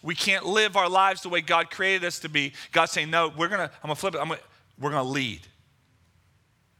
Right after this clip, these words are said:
We're gonna lead and guide like that." Listen, I, I unfortunately know what it's like to be handcuffed and led like that. It is not fun. And I know that it doesn't take much movement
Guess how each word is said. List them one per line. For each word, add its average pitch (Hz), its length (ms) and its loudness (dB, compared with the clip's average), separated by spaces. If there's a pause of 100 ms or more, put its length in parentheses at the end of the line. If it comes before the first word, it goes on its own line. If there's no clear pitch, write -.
(140)
We're 156 180 0
gonna 160 180 0
lead 165 400 -2
and 170 160 -6
guide 127 420 2
like 104 260 -10
that." - 260 -12 (1600)
Listen, 143 280 -2
I, 156 140 2 (100)
I 165 160 4
unfortunately 170 640 -4
know 156 100 0
what 160 120 0
it's 156 120 -4
like 170 200 2
to - 60 -10
be 170 120 -4
handcuffed 151 500 -4
and 143 140 -8
led 135 160 0
like 123 180 -2
that. 110 140 -2
It 139 80 -2
is 123 180 -6
not 131 220 -2
fun. 123 320 -6 (1500)
And 147 120 0
I 143 120 2
know 170 200 2
that 147 80 -6
it 147 100 -4
doesn't 156 260 -6
take 180 240 0
much 175 260 -2
movement 170 460 -4